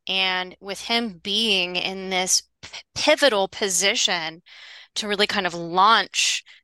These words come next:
this whole industry, it really da-,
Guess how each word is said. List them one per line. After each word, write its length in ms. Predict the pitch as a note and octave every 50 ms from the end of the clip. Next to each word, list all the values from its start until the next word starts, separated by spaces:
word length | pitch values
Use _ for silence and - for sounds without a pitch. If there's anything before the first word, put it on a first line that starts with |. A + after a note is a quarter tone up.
| _ -
this 260 | F3+ G3+ F#3+ - -
whole 320 | - - G#3+ G3 F#3+ F3+ - -
industry, 1080 | F#3+ G3+ G#3+ A3+ A3 A3 G#3 F#3+ - - - - - F#3 F3+ F3+ E3+ E3+ E3 E3+ E3+ E3+ - - - - -
it 100 | - G3+
really 280 | G#3 G#3 G#3+ A3 G#3+ G#3+
da-, 200 | G3+ G#3 G#3